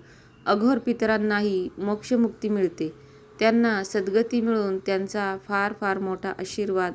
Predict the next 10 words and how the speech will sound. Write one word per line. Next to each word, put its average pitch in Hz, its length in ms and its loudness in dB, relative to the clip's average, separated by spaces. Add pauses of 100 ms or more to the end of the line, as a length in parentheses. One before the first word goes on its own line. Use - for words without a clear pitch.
(100)
आपल्याला 185 460 -2
मिळतो. 190 400 -6 (640)
ते 233 180 6
प्रसन्न 220 760 0
संतुष्ट 208 600 -2
होतात. 190 420 0 (680)
केलेली 226 500 4
स्वामी 214 380 0
सेवा 208 440 -2
व 196 240 0